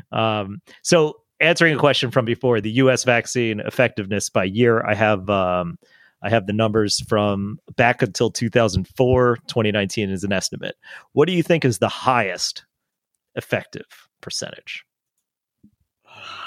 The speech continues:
Speaker 2: The highest effective of what? People who, who would have gotten the flu but didn't because they took the shot?
Speaker 1: No. So you get a
Speaker 2: Sorry, I'm,
Speaker 1: vaccine,
Speaker 2: I'm, I'm,
Speaker 1: right?
Speaker 2: I'm, I'm trying to re-, I'm trying to remember what we were talking about as far as this
Speaker 1: No,
Speaker 2: flu
Speaker 1: so the, you,
Speaker 2: percentage.
Speaker 1: the, the
Speaker 2: <laughs>
Speaker 1: vaccine effectiveness.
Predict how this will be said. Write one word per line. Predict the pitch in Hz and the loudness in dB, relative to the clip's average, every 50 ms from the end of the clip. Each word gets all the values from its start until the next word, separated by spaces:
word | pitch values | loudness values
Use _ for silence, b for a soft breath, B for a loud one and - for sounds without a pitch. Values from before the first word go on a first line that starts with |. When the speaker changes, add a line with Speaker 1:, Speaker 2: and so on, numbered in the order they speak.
| B B B | B B B
Speaker 2:
The | 123 - | -12 -10
highest | - - - - 131 143 156 160 - - | -8 -8 -6 -2 0 2 2 0 0 -2
effective | 127 127 - - 143 139 - - 135 113 | -4 -4 0 2 0 0 2 0 -2 0
of | - 127 120 | 0 0 2
what? | 135 110 - | 2 0 2
People | - 135 117 127 117 | 0 -2 0 0 0
who, | 113 127 127 120 117 113 110 107 107 98 104 _ _ _ _ - _ _ | 2 2 2 2 4 2 2 0 0 -2 -6 _ _ _ _ -20 _ _
who | - 147 139 131 120 107 | -2 0 2 2 2 4
would | 117 131 131 | 4 4 2
have | 123 113 | 2 0
gotten | 104 120 117 104 113 | 2 0 0 0 -2
the | 110 | -6
flu | - - 120 117 104 | -4 0 0 0 0
but | 104 101 92 | 0 -2 0
didn't | 117 110 123 110 | 0 0 0 -2
because | 101 107 107 101 104 | -4 -2 -2 -2 -2
they | 98 | -2
took | - 117 - - | -4 -6 -8 -8
the | 92 | -8
shot? | - - 117 120 151 - - _ _ _ _ _ _ _ _ _ _ _ _ _ _ _ _ _ _ _ _ _ _ _ _ _ _ _ _ _ _ _ _ _ _ _ _ - | -4 -2 0 0 0 -2 -6 _ _ _ _ _ _ _ _ _ _ _ _ _ _ _ _ _ _ _ _ _ _ _ _ _ _ _ _ _ _ _ _ _ _ _ _ -10
Speaker 1:
No. | - 110 120 123 92 - - - _ _ _ _ _ _ - - - | -6 -2 -2 -2 -2 -4 -8 -18 _ _ _ _ _ _ -20 -18 -6
So | - - 147 127 123 123 - _ _ _ _ _ _ | 0 2 2 4 2 0 -2 _ _ _ _ _ _
you | - 131 127 127 147 170 | -12 -8 -4 -2 -2 2
get | 165 196 185 | 2 4 4
a | |
Speaker 2:
Sorry, | 156 123 113 123 | 6 6 6 4
I'm, | 123 | 4
Speaker 1:
vaccine, | - 135 135 123 | 2 2 2 2
Speaker 2:
I'm, | 143 143 120 | 2 2 2
I'm, | 151 101 | 0 0
Speaker 1:
right? | 101 117 | 2 0
Speaker 2:
I'm, | 160 151 147 - | 0 0 0 -2
I'm | 147 - | -2 2
trying | 185 165 160 | 2 2 2
to | 147 | 2
re-, | 139 135 127 117 120 | 2 0 0 0 -2
I'm | 131 | -2
trying | - 170 165 | 0 2 2
to | 151 | 2
remember | 135 147 147 135 131 | 4 2 2 2 2
what | 127 139 117 | 2 2 2
we | 135 131 | 2 0
were | 120 117 | 0 2
talking | - 139 127 127 120 | 2 0 0 0 0
about | 98 110 107 104 | -2 -2 -2 -4
as | 98 | -4
far | - - 107 104 | -2 -2 0 0
as | 98 92 | 0 0
this | - | 2
Speaker 1:
No, | 180 185 147 120 | 2 2 2 2
Speaker 2:
flu | 113 | 2
Speaker 1:
so | 165 156 | 2 2
the, | 123 147 | 2 2
you, | 147 156 185 190 - | 2 2 2 2 0
Speaker 2:
percentage. | 165 120 165 156 156 151 139 - | 0 2 2 2 2 0 -4 0
Speaker 1:
the, | - 156 | 2 2
the | 147 | 4
Speaker 2:
<laughs> | |
Speaker 1:
vaccine | 131 151 165 185 - - 180 170 151 | 4 2 2 0 -2 -2 0 0 0
effectiveness. | 131 - 147 135 - - 101 85 - - - - - - | 2 2 2 2 0 -2 -8 -10 -10 -16 -18 -18 -18 -18